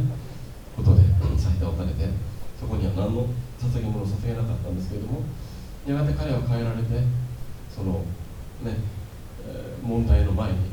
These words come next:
苦しみの前に、その問題を解決したいと、神の御使いと、ヤコブの私のところで組打ちをして、もう長い子を打たれますね。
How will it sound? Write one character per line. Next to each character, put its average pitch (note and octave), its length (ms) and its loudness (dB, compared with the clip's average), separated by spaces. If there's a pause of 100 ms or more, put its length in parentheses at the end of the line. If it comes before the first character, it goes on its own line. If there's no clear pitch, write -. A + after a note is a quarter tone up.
苦 - 80 -2
し A2+ 160 0
み A2 80 0
の A2 80 2
前 G2+ 200 0
に、 F#2+ 260 0 (500)
そ A#2+ 120 -2
の A2+ 60 0
問 A2 240 0
題 G#2+ 140 0
を F#2+ 220 4 (960)
解 B2 140 2
決 A#2 200 4
し - 120 2
た - 100 2
い - 80 0
と、 - 80 0 (360)
神 G#2 200 -2
の F#2+ 120 2
御 F2+ 60 0
使 F#2+ 140 -2
い - 20 -2 (300)
と、 F#2+ 160 2 (540)
ヤ A2+ 100 4
コ G2 60 12
ブ G2 120 12
の F#2 240 12
私 - 300 2
の F#2+ 60 0
と F#2 100 2
こ F#2+ 80 -2
ろ - 160 0
で - 80 -2 (160)
組 F#2 180 0
打 F#2 40 2
ち F#2 100 0
を - 60 0
し - 120 -2
て、 - 60 -6 (680)
も - 260 2
う - 40 4
長 F2+ 160 4
い E2 80 6
子 D#2+ 100 2
を - 40 0 (220)
打 - 20 -6
た G2 100 -2
れ F#2+ 80 0
ま - 100 -2
す - 140 -2
ね。 - 60 -4